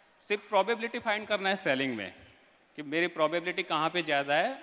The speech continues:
वो ऑप्शन ज़ीरो होने की। बाइंग में क्या आपको ट्रेंड कैच करना है,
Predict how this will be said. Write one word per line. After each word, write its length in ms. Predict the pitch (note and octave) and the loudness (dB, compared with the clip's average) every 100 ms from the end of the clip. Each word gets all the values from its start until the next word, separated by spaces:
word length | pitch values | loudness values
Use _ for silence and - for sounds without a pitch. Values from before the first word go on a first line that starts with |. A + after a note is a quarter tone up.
| - | -8
वो 180 | D#3+ E3 - | -4 -4 -2
ऑप्शन 380 | D3 C#3 G3 F#3 | -4 -2 -6 -8
ज़ीरो 260 | F#3+ F#3+ | -2 0
होने 280 | F3+ D3 B2 | 0 0 -4
की। 140 | G#2+ F#2 - - _ _ _ _ - | -6 -14 -20 -20 _ _ _ _ -20
बाइंग 500 | B2 C3+ C#3+ F3 G3 | -2 2 2 2 -4
में 100 | G3 | -6
क्या 220 | G3 G3+ | -2 0
आपको 440 | G3 - B3+ B3+ F#3+ | 0 2 0 0 -6
ट्रेंड 480 | - D#3 E3 G3 | -6 -2 0 0
कैच 260 | F#3+ F3+ F3 | 0 0 0
करना 320 | - C3 A#2 | -2 -2 0
है, 160 | G2+ | 0